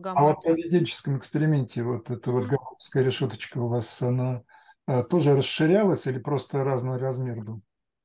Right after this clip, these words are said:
Speaker 2: Нет, это два разных размера, да, здесь уже, м, активность мозга не регистрируем, поэтому здесь уже не так важно, чтобы они были, м, большие. Э, один – это один градус, а вто-, э, боль-, большая решетка – это двенадцать градусов.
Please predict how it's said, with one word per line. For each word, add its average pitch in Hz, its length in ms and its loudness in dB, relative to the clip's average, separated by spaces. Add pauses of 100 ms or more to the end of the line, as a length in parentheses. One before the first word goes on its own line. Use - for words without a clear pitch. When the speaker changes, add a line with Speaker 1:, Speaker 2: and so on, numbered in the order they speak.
(140)
Speaker 2:
Нет, 269 240 -2
это 262 340 0
два 247 260 0
разных 233 380 -2
размера, 254 600 -4
да, 226 240 -2
здесь 220 300 -8
уже, 214 240 -8
м, 208 220 -8
активность 220 480 -10
мозга 220 300 -8
не 208 120 -8
регистрируем, 233 680 -6
поэтому 202 420 -10
здесь 190 240 -10
уже 202 220 -10
не 202 120 -12
так 196 220 -10
важно, 185 300 -8
чтобы 180 280 -14
они 185 140 -10
были, 185 240 -12
м, 185 420 -14
большие. 202 720 -6 (460)
Э, 185 560 -2
один – 220 400 -2
это 196 720 -2
один 240 340 -4
градус, 185 640 -6 (300)
а - 100 -4
вто-, - 220 -6
э, 208 160 0
боль-, 208 260 0
большая 220 500 -2
решетка – 240 440 -6
это 214 120 -6
двенадцать 190 540 -8
градусов. 180 640 -14